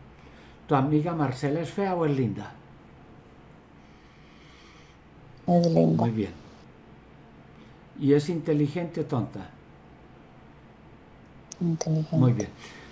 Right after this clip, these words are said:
Speaker 1: Dame tu versión. ¿Qué fue lo que pasó con esa amistad que ustedes traen y tienen,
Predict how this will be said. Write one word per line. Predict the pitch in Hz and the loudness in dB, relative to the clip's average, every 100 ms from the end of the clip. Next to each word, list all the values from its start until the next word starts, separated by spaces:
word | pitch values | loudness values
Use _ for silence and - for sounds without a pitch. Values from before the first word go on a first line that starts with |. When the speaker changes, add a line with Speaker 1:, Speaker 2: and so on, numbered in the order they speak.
| - | -4
Speaker 1:
Dame | 160 156 185 | 0 0 0
tu | 180 | 0
versión. | 143 131 127 135 110 | 0 0 0 0 0
¿Qué | - | -4
fue | 180 | -6
lo | 170 | -6
que | 160 | -6
pasó | 151 113 - 98 104 - - - - | -6 -6 -6 -12 -14 -20 -20 -20 -6
con | 170 151 | 2 4
esa | 147 185 | 4 2
amistad | 165 123 - 120 120 | 0 0 0 -2 -2
que | 180 | -8
ustedes | - 160 156 - | 0 2 2 0
traen | 160 147 170 190 233 | 0 2 2 0 -2
y | 143 | -4
tienen, | - 190 139 104 | 4 6 6 2